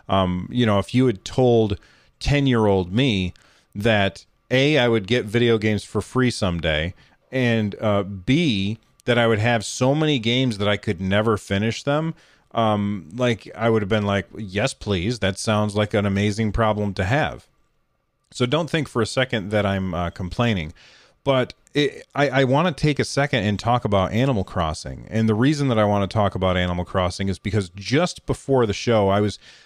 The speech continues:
I was like, "There's some Animal Crossing news. I'm really not gonna talk about it on the show today because I don't think it's really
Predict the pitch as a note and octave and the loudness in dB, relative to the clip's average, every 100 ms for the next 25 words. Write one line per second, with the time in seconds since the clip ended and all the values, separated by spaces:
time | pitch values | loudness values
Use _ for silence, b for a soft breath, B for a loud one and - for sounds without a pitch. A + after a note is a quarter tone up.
0 | B - A3+ F#3+ - _ D#3+ C#3+ C#3 D3 | B -2 0 0 -4 _ -2 0 2 2
1 | C#3+ - C#3+ C3 D#3 D#3+ - D3+ C#3+ C3+ | 0 0 -2 0 0 0 0 -2 0 -2
2 | A#2 A#2+ B2 A#2 A2+ C3 C#3 A#2+ G#2+ G2+ | 0 2 2 0 0 0 0 0 0 -2
3 | F#2 A2+ G#2+ G#2 G2+ F#2+ F#2 F#2 - G#2+ | -2 0 0 2 0 2 0 -2 -2 0
4 | G2+ - G2 F#2+ F#2 F2+ - G2 F#2 - | 0 0 0 0 0 -4 -2 -2 -2 -8
5 | _ _ _ _ _ _ - D3 D3 B2 | _ _ _ _ _ _ -4 0 2 0
6 | B2 A2 G2 - A#2 A2+ A2 G2+ F#2+ | -2 -2 -6 0 2 2 2 0 -4